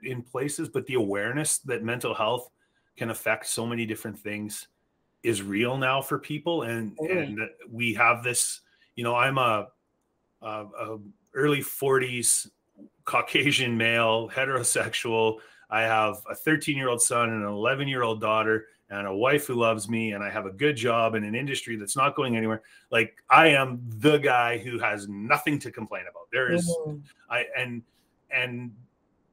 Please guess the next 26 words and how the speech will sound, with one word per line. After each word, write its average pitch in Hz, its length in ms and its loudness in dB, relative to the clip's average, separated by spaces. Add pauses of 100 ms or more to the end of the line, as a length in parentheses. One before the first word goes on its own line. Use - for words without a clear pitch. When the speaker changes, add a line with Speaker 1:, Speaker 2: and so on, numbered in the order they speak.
Speaker 1:
I 123 120 2
realized 123 640 0 (100)
through 131 240 -6
all 120 240 2
of 113 120 -4
this 123 260 -4
that, 120 260 -8 (400)
but 156 140 0
it's 170 260 2
okay 160 460 4
for 139 200 -2
me 131 140 -4
to 123 100 -2
have 123 280 -2
doubts 127 440 -2
and 110 220 -10
fears. 123 520 -2
And, 110 320 -8 (120)
and 107 260 -10 (720)
I 139 120 2
have 165 240 2
every 160 320 4
advantage 127 580 -4
that 123 140 -6
society 120 580 -2
could 113 200 -14